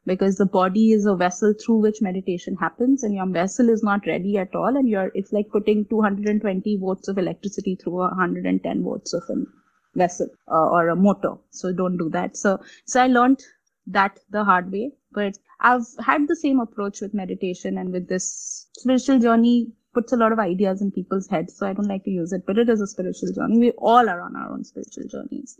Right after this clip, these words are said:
Uh, I realized that, yeah, that even this journey is, is my journey. So I can have a yoga teacher and I can have, uh, all these gurus, and I, I, I talk, I, I talk to is not the right word, but I learn from all of them.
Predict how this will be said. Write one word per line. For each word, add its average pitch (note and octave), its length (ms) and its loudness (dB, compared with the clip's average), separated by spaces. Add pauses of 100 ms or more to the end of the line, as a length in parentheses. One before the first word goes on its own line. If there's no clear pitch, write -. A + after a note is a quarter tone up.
Uh, - 340 4
I A3 160 4
realized A#3+ 640 0
that, - 320 -2 (100)
yeah, C4 240 2
that G#3 160 0
even B3 300 6
this A#3+ 200 2
journey B3+ 420 2
is, A3+ 280 -4 (140)
is G#3+ 180 2
my F3+ 180 0
journey. E3+ 360 -8
So - 120 -12
I F#3+ 60 -8
can G#3 140 -6
have A3+ 160 4
a A3+ 40 4
yoga F#3 280 0
teacher - 340 -8
and - 200 -10
I - 40 -10
can - 180 -10
have, G#3 360 2
uh, D#3+ 200 -4 (120)
all A#3+ 260 4
these G#3 260 0
gurus, G3+ 680 0
and G3+ 340 -4
I, - 200 -2
I, G#3 440 2
I G3+ 180 -4 (100)
talk, G3 240 0
I, - 180 -6
I - 200 -8 (220)
talk G#3 220 -2
to A3 80 -2
is G#3+ 80 -2
not G#3 160 -4
the G3+ 80 -6
right G3 180 -4
word, G3+ 180 -2
but F#3+ 120 -4
I F#3+ 60 0
learn A3+ 380 4
from A3 220 -2
all A#3+ 320 2
of G#3+ 180 -2
them. E3+ 180 -10